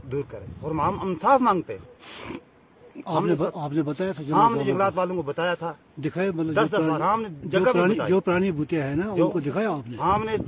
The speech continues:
Speaker 1: جو پرانی بوتی کا ہم نے یادواری ہمارا باپ کو، ہمارے چاچے جو، یہ بزرگ سب کو پتہ ہے، اور علاقہ کو بھی پتہ ہے۔ موقع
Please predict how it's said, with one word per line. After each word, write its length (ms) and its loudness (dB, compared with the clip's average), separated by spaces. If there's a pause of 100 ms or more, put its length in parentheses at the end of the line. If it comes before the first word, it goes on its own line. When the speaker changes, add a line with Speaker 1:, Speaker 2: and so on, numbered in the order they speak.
(140)
Speaker 1:
جو 200 4
پرانی 280 0
بوتی 280 -4
کا 140 -2
ہم 100 -4
نے 80 -4
یادواری 600 0
ہمارا 280 -2
باپ 280 -2
کو، 120 -4
ہمارے 260 -4
چاچے 380 -2
جو، 220 -6 (160)
یہ 120 -2
بزرگ 340 -2
سب 140 0
کو 100 -4
پتہ 240 -4
ہے، 160 -6 (320)
اور 120 -4 (220)
علاقہ 320 2
کو 120 0
بھی 120 -4
پتہ 220 -6
ہے۔ 120 -12 (840)
موقع 240 4